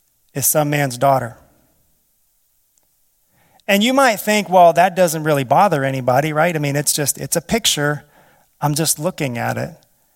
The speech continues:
Let me tell you something. Every penny that's spent,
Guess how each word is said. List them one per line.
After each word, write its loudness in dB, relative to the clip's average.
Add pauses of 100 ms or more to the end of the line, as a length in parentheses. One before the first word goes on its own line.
(460)
Let 0
me 0
tell 0
you -2
something. -6 (1200)
Every -2
penny -2
that's -2
spent, -6